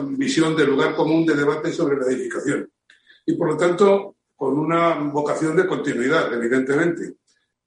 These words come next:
Eh, iremos planteando temáticas, intervinientes y, desde luego, el volcado y análisis de los datos que vamos aglutinando desde nuestra gestión diaria,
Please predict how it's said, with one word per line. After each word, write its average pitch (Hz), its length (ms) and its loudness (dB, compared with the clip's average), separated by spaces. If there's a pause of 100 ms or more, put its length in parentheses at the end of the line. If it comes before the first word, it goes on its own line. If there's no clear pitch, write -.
(120)
Eh, 139 260 -2
iremos 165 320 2
planteando 180 760 2
temáticas, 165 880 0
intervinientes 139 840 0
y, 147 60 0
desde 120 200 0
luego, - 540 -2 (140)
el 131 160 2
volcado 175 600 0
y 135 120 0
análisis 170 580 0
de 143 80 2
los 123 180 0
datos 170 440 0
que 123 400 -2 (100)
vamos 151 300 0
aglutinando 156 680 0
desde 139 180 0
nuestra 127 300 -2
gestión 151 380 -2
diaria, 165 440 2